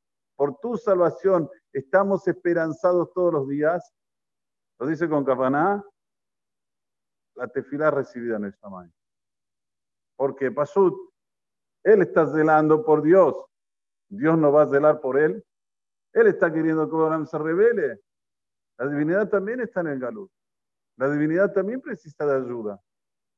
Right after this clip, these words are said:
Entonces, si uno piensa, "Lisuateja ki vino kolayom", Metzapé Lisua, algunos dicen, "Lisuateja ki vino vetzipinu kolayom". Hay que saber lo que está diciendo.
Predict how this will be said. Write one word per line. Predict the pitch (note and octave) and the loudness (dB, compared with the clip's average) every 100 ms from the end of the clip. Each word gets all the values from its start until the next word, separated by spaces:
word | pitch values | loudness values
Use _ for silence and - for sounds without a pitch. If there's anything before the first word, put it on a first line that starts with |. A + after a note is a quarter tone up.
| _ _ _ _ _ | _ _ _ _ _
Entonces, | A#2+ E3+ E3+ D3+ | -10 -6 -6 -6
si | F3+ | -4
uno | A#3+ A3+ F#3+ B2 - _ _ _ _ - | -2 4 4 2 -6 _ _ _ _ -8
piensa, | F3+ A#3 B3 F3 F3+ | -2 0 0 2 2
"Lisuateja | E3 - F3+ E3 E3 - A#3 | 2 -2 2 2 0 -2 -2
ki | A#3 A3 | 0 0
vino | G3+ G#3 | 0 0
kolayom", | G3+ F#3+ F#3 G3 F3+ C3+ - _ _ _ _ _ _ _ _ _ _ _ _ _ _ _ _ _ _ _ _ | 2 4 4 4 4 2 -8 _ _ _ _ _ _ _ _ _ _ _ _ _ _ _ _ _ _ _ _
Metzapé | D3+ D3+ F#3 F#3 G#3 | -6 2 2 6 6
Lisua, | G3+ E3+ - C3+ | 6 2 -2 -2
algunos | C3 E3 E3+ | 0 2 2
dicen, | E3 E3+ | 2 -2
"Lisuateja | D#3 C3+ D#3 D3 D3+ E3+ F#3+ F#3+ | -6 -6 -6 -4 -4 2 0 0
ki | E3+ | -6
vino | F#3+ F#3+ - _ _ | -2 -4 -4 _ _
vetzipinu | D3 F3 E3+ F#3+ F#3+ F#3+ G#3+ A3 G3+ D#3 | 0 0 2 2 0 2 2 4 4 2
kolayom". | C#3 C#3 B2+ A#2+ A#2 | 0 0 2 0 -2
Hay | B2+ | -6
que | C3+ | -6
saber | C#3+ D#3+ | -2 0
lo | C3 | -2
que | |
está | A#2 A2+ | -8 -12
diciendo. | G2+ _ F#2+ | -12 _ _